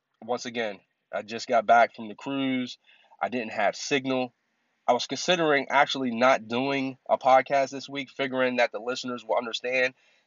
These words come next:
since I was on vacation, but I can't help myself. I had to come back and share my experiences in hopes that it inspires someone to do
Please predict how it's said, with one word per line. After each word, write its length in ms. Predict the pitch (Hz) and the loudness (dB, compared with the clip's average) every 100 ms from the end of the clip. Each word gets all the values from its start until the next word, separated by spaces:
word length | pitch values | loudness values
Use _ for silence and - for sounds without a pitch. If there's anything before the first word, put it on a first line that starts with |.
| - | -10
since 300 | - 110 - | -6 0 6
I 300 | 110 110 104 | 8 8 6
was 200 | 110 113 | 2 0
on 140 | 117 | 0
vacation, 500 | 107 - 127 120 117 | -2 -4 -6 -4 -2
but 120 | 110 | 0
I 40 | 113 | 0
can't 300 | - 143 113 | 0 -4 2
help 200 | 135 117 | 2 2
myself. 380 | 98 - - - - | -4 -10 -16 -16 -16
I 40 | - | -2
had 180 | 139 | 0
to 60 | 135 | 0
come 200 | - 123 | -2 0
back 200 | 113 113 | 2 2
and 100 | 110 | -2
share 220 | - 113 | -6 -6
my 180 | 107 104 | -4 -4
experiences 800 | 90 - 131 127 123 131 127 - - - | -6 -10 -6 -6 -6 -8 -8 -10 -18 -16
in 120 | - 107 | -10 -10
hopes 380 | - 131 120 | -2 -2 0
that 240 | - 117 - | 4 4 4
it 80 | 113 | -4
inspires 580 | 107 - 120 123 117 | -6 2 6 6 4
someone 560 | - 117 107 104 101 95 _ _ _ _ _ | -2 -6 -6 -6 -6 -10 _ _ _ _ _
to 100 | - | -16
do 380 | 98 120 117 113 | -8 -4 -4 -6